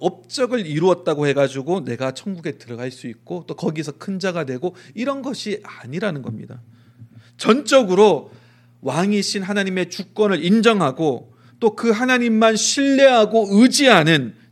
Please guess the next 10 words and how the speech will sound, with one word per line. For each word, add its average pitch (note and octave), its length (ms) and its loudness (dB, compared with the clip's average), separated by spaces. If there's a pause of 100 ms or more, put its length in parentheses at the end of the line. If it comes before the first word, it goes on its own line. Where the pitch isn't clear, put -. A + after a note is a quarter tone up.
자, G#2 340 -14 (520)
그 C4 220 2
자들만 F#3+ 720 2 (140)
하나님 F#3+ 500 -2
나라의 B2 600 -4
시민으로 A#2 1080 -6
살아갈 C3 400 -12
수 - 180 -18
있다는 B2+ 300 -16
거죠. - 260 -20